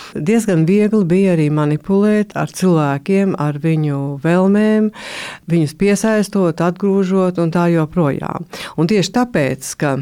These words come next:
šīs revolūcijas pamatā vēl bez visiem, protams,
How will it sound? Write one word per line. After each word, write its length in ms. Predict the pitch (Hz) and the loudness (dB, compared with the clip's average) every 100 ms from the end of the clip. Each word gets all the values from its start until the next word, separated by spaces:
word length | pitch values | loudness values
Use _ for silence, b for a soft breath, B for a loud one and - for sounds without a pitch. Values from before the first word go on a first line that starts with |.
| 135 | -6
šīs 380 | - 185 196 190 | -4 0 0 2
revolūcijas 580 | 208 175 143 143 139 - | 2 2 2 0 -4 -2
pamatā 520 | 202 202 139 156 135 139 | 2 2 0 -2 -4 -2
vēl 200 | 170 147 | -2 0
bez 300 | 143 143 - | -2 -2 -4
visiem, 400 | 165 160 147 139 | -4 -2 -2 -2
protams, 440 | 151 143 131 135 | -4 -4 -6 -8